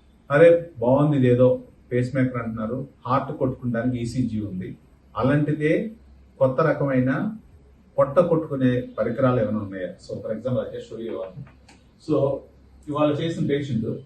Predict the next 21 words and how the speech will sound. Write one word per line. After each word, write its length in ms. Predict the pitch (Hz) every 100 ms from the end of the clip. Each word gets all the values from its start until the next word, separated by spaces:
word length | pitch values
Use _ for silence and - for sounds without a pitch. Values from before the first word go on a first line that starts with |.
| _ _ _ _ - _ _ - _ _ _ _ 139
ఈజీజీ, 640 | 160 147 147 139 135 - - 143
ఈసీజీ 420 | 147 185 165 175
లేక 280 | 139 113 143
స్టమక్ 560 | - 135 143 - -
కావాల్సిన 680 | 147 131 135 131 110 131 190 - _ _ _ _ _ 113
రిథమ్స్ 400 | 131 160 160 160
ఉన్నాయా 380 | 131 131 139 135
లేవా 340 | 127 123 120 -
అని 100 | 107
చెక్ 200 | 123 -
చేసుకోవడానికి 760 | 147 - 127 117 117 139 180 202 _ - - - - - - - - _ - - - -
చిన్న 160 | 180 175
ఎగ్జాంపుల్. 560 | 139 123 131 113 - - _ _ _ _ - _ _ -
So, 100 | 165
మనకు 300 | 151 175 202
తీసుకున్న 440 | 202 214 208 226
ఆహారం 420 | 160 165 175 175
నోట్లోకి 320 | 151 160 170 151
వెళ్ళిన 280 | 143 143 127
తర్వాత 580 | 117 113 - 156 101 98 _ _ _
పొట్టలో 640 | - - 190 185 185 180